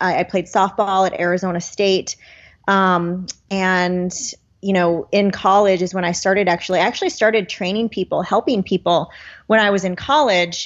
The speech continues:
um, because I first started because it was a, an easy way for me to make money, um, because I could make my own schedule and train people when I could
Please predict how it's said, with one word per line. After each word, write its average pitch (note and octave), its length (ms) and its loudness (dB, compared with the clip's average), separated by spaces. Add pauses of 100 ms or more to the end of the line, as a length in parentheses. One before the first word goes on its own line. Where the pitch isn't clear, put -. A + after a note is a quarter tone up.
um, F3+ 420 -2 (120)
because F#3+ 880 0 (480)
I G3 120 0
first B3 300 0
started F#3 280 2
because F#3+ 260 -6
it F3 200 -4
was F3+ 380 -6
a, D#3+ 340 0
an E3+ 160 -2
easy G3 180 0
way F3+ 160 2
for F#3 140 -6
me F3+ 80 2
to F3 80 0
make D#3+ 200 -4
money, F#3 500 0
um, F#3 180 2
because F3+ 200 -4
I F3 60 0
could F3 180 -6
make E3 220 -4
my E3+ 100 0
own E3 140 -2
schedule F#3 440 0
and E3+ 100 -2
train F3 220 -6
people F3 300 -2
when E3 140 0
I D3+ 160 2
could F3+ 320 -4